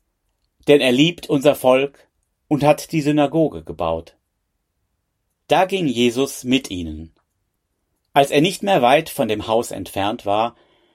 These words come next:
schickte der Hauptmann Freunde und ließ ihm sagen: „Herr,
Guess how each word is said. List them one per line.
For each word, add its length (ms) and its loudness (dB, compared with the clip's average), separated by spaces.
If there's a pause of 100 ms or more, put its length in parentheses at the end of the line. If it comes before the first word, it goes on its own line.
(120)
schickte 360 0
der 160 4
Hauptmann 480 0
Freunde 720 2 (320)
und 160 0
ließ 180 0
ihm 160 -2
sagen: 560 0 (640)
„Herr, 400 2